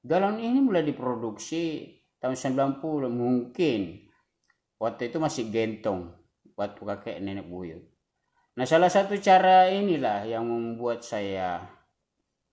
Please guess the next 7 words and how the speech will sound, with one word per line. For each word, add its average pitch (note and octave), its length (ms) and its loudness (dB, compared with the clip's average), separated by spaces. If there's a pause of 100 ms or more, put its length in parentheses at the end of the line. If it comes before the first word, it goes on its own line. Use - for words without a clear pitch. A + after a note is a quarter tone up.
(360)
menambah G#2+ 640 0 (880)
imun A2 320 -6
saya A#2+ 560 -2 (160)
atau F#2+ 160 -10
membakar F#2 480 -6
lemak F2 320 -10
saya. E2+ 400 -10